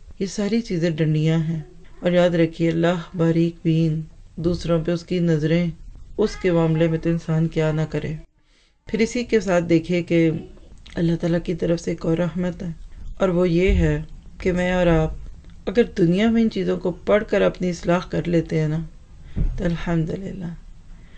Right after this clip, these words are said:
उसकी रहमत हम पर आ गई, हमारे शामिल हाल हो गई,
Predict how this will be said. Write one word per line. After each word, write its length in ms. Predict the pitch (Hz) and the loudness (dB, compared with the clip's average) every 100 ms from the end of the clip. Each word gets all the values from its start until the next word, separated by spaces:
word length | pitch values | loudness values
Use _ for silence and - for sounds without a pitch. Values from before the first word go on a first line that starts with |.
| - - - | -20 -20 -4
उसकी 340 | 233 233 247 233 | -2 -2 -2 0
रहमत 560 | 185 170 170 190 226 | 4 6 6 4 2
हम 140 | 233 220 | 2 2
पर 160 | 214 190 | 4 4
आ 140 | 170 | 4
गई, 420 | 156 165 175 180 165 _ _ _ - | 4 4 4 0 -8 _ _ _ -2
हमारे 540 | 175 180 185 196 196 | 2 4 4 4 2
शामिल 540 | 190 180 170 170 170 175 180 160 | 2 2 2 2 2 0 0 -2
हाल 440 | 170 165 175 190 | 0 2 2 2
हो 180 | 175 165 | 0 0
गई, 320 | 156 160 165 | 2 2 2